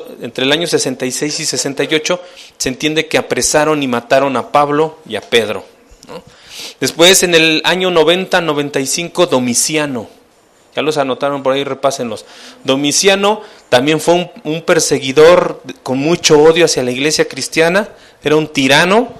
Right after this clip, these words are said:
y bajo su reinado murió el apóstol Juan, ¿no? Después vino Trajano,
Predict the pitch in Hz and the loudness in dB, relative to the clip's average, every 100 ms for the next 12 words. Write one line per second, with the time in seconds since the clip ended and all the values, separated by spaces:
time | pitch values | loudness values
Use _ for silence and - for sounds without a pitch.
0 | - - - - - 120 120 120 - 127 | -20 -20 -20 -20 -4 2 2 2 -2 -4
1 | 131 123 123 135 139 156 139 110 120 123 | -2 0 0 2 4 2 2 -2 2 2
2 | 120 - 110 - 82 - - - _ - | 0 -2 -6 -6 -8 -8 -18 -20 _ -6
3 | - 117 110 98 - - _ _ - - | 0 0 0 -6 -20 -20 _ _ -20 -12
4 | 185 - - - - - - - 147 147 | -12 -12 -18 -20 -20 -20 -20 -2 0 2
5 | 180 202 220 233 - - 147 165 185 180 | 4 6 6 6 2 -4 -4 0 2 4
6 | 160 135 - 170 180 185 208 - | 4 2 2 0 2 2 0 0